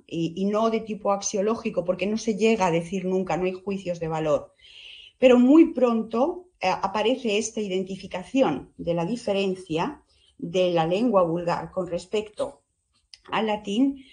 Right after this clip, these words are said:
y se hace fundamentalmente de forma, eh, en forma de cuantificación, ¿m? Y no solo de cuantificación, mm, re-, poniendo de relieve,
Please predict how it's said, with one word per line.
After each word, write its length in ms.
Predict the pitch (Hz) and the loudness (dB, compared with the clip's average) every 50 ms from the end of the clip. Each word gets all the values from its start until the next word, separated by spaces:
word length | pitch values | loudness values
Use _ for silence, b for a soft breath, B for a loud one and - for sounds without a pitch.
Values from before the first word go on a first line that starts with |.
| B B B B B B B _ _ _ _ | B B B B B B B _ _ _ _
y 140 | - 254 240 | -2 -2 0
se 160 | - 262 254 | 2 4 4
hace 260 | 269 294 - 320 294 | 4 4 4 0 -2
fundamentalmente 1040 | 285 - 262 254 240 226 208 214 214 214 220 254 277 277 269 254 240 262 262 294 294 | -2 0 2 2 2 2 2 2 0 0 2 4 6 6 6 6 4 0 0 0 0
de 100 | 240 208 | -2 -2
forma, 680 | 196 - 214 214 214 214 226 233 240 262 262 - - - | -2 -2 -2 -2 -2 -2 -2 0 0 -2 -2 -4 -6 -4
eh, 400 | - 180 175 170 170 170 156 - - | -2 2 2 4 4 2 2 0 -2
en 80 | 190 | -6
forma 280 | 185 - 226 247 269 247 | -6 -2 0 2 2 2
de 160 | 220 - - | 0 -2 -2
cuantificación, 1040 | - 190 185 180 180 180 - - 175 - 165 165 - - 226 185 135 123 - - _ _ _ _ _ | -2 -2 -2 -2 -6 -12 -12 -12 -8 -8 -8 -8 -6 -2 0 0 0 0 -4 -8 _ _ _ _ _
¿m? 280 | - 208 262 277 269 B B B B B B B B B B B B _ - | -2 -2 -2 -2 -2 B B B B B B B B B B B B _ -4
Y 120 | 220 220 | 0 2
no 160 | 233 240 269 | 2 2 2
solo 500 | 269 - - 294 294 294 294 302 330 330 | 0 -2 0 0 2 4 4 4 2 2
de 180 | 240 214 214 - | 0 -2 -4 -2
cuantificación, 1000 | - 196 185 180 185 185 190 190 - 180 185 - - 226 196 175 147 143 - - - | -2 -2 -2 -2 -4 -8 -8 -6 -6 -6 -6 -4 -2 0 0 0 0 -2 -4 -8 -10
mm, 640 | - 180 175 170 165 160 156 151 156 147 147 147 151 147 - _ _ _ _ _ _ _ B B B B B B B B _ _ _ _ _ | -8 -6 -4 -2 -2 -2 -2 -2 -2 -2 -2 -4 -6 -8 -12 _ _ _ _ _ _ _ B B B B B B B B _ _ _ _ _
re-, 380 | 220 240 208 233 - - - - _ | -2 0 2 2 0 0 -4 -4 _
poniendo 880 | 240 247 262 277 302 359 381 349 294 269 - - 185 160 147 156 160 170 | 4 6 8 10 10 10 10 10 8 6 6 4 4 4 4 2 -4 -8
de 140 | 170 190 196 | -2 -2 0
relieve, 800 | 185 185 185 185 180 185 175 165 147 139 135 131 127 - - | 2 2 0 0 2 2 2 4 4 2 0 -2 -6 -10 -20